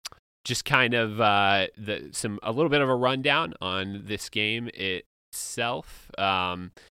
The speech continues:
it is developed by Nintendo Enter-, Entertainment, and it is the second in the series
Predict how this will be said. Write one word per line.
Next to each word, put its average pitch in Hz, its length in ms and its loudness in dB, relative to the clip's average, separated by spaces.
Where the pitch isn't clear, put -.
it 104 280 -2
is 98 600 -4
developed 101 500 -2
by 101 240 2
Nintendo 110 460 0
Enter-, 113 460 -4
Entertainment, 110 680 -2
and 98 160 -2
it 113 100 -2
is 120 140 -6
the 101 100 -6
second 117 520 -4
in 107 180 -4
the 95 80 -6
series 92 560 -4